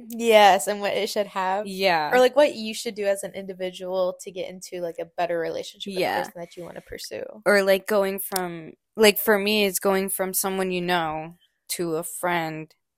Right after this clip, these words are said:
Speaker 2: to going, hanging out, blah, blah, blah, blah, to eventually
Speaker 1: Mm-hmm.
Speaker 2: realizing
Speaker 1: "Oh, I
Speaker 2: and
Speaker 1: really
Speaker 2: then,
Speaker 1: like this
Speaker 2: like, getting
Speaker 1: person."
Speaker 2: together.
Speaker 1: Yes. That's exactly how I think of it, too.
Speaker 2: 'Cause I feel like if that wasn't there, then it's not gonna work.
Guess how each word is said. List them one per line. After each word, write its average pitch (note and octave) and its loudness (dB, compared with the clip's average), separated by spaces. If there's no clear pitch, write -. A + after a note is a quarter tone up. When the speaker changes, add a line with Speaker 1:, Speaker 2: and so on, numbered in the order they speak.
Speaker 2:
to E3+ -10
going, D#3 -12
hanging D#3+ -16
out, D3+ -8
blah, D3+ -4
blah, D3 -8
blah, D3 -10
blah, D3+ -4
to E3+ -6
eventually E3+ -8
Speaker 1:
Mm-hmm. D#3 -18
Speaker 2:
realizing D3 -6
Speaker 1:
"Oh, D#4+ -12
I B3 -8
Speaker 2:
and E3+ -4
Speaker 1:
really E3+ -4
Speaker 2:
then, E3 -4
Speaker 1:
like - -
this D3+ -8
Speaker 2:
like, - -20
getting F3 -4
Speaker 1:
person." F3 -14
Speaker 2:
together. - -10
Speaker 1:
Yes. G#3+ -8
That's C4 2
exactly C4 0
how G#3+ 2
I G3 2
think E3+ -10
of E3 -8
it, E3+ -10
too. F#3 -12
Speaker 2:
'Cause B3 0
I C#4 4
feel E4+ 0
like F4 2
if A#3 -2
that G#3 4
wasn't A3+ -4
there, G3 4
then G3+ -6
it's - -14
not F#3 -6
gonna E3+ -8
work. F3+ -2